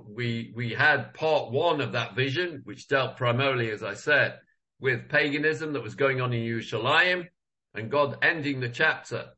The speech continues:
as a link, as a segue into chapter nine, that it's all gonna end in tears,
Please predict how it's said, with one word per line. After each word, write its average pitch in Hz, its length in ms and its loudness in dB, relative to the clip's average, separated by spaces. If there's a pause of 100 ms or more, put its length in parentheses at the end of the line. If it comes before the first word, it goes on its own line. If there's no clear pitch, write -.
as 98 120 -10
a 107 60 -2
link, 127 400 0
as 98 120 -10
a - 20 -8
segue 120 640 0
into 113 220 -8
chapter 131 380 -2
nine, 131 580 2 (540)
that 123 140 -2
it's 127 160 -4
all 180 160 4
gonna 165 220 2
end 156 200 2
in 147 140 -2
tears, 160 420 0